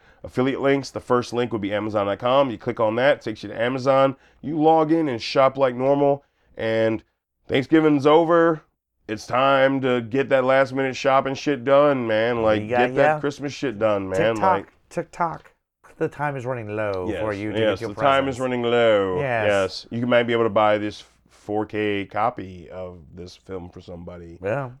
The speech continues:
Speaker 1: Um, and give it to them, uh, for a Christmas present. Or any other film we've talked about this year. Like, you know, The
Speaker 2: Feel like
Speaker 1: Sadness.
Speaker 2: somebody's
Speaker 1: I found a
Speaker 2: hitting.
Speaker 1: really, I, I lucked out and found, uh, there was a Canadian company that did a, uh, Blu-ray version of The Sadness that I own.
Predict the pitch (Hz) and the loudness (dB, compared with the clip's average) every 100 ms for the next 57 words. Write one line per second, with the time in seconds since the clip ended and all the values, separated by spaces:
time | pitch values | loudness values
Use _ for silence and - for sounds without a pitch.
0 | - 85 82 82 80 76 87 87 90 92 | -12 -8 -8 -10 -14 -14 -12 -10 -10 -10
1 | 92 95 98 98 98 110 - - - 104 | -8 -6 -4 -6 -2 -2 -2 -12 -8 -6
2 | 92 87 - 110 120 127 127 _ _ - | -6 -8 -4 2 4 4 2 _ _ -2
3 | 131 147 139 147 131 127 139 160 117 98 | 2 4 4 2 2 2 2 2 0 -2
4 | 104 98 107 101 92 104 113 127 131 143 | -2 0 0 0 0 2 2 2 4 4
5 | 147 156 165 190 190 170 139 131 117 117 | 4 2 2 4 4 4 4 4 2 2
6 | 120 127 123 120 123 113 113 113 113 113 | 4 4 4 2 2 2 4 4 4 4
7 | 120 110 107 113 110 104 113 110 101 104 | 4 2 2 2 2 2 2 2 2 0
8 | 110 104 110 107 107 98 107 101 98 101 | -2 -2 -4 -2 -2 0 -2 -2 -4 -4
9 | 98 98 95 92 90 90 101 101 95 92 | -4 -4 -2 0 0 -4 -4 -2 -2 -4
10 | 90 95 98 95 92 85 87 - 98 92 | -6 -6 -6 -6 -8 -8 -8 0 0 0
11 | 87 87 87 87 87 90 90 | -6 -10 -8 -6 -6 -6 -8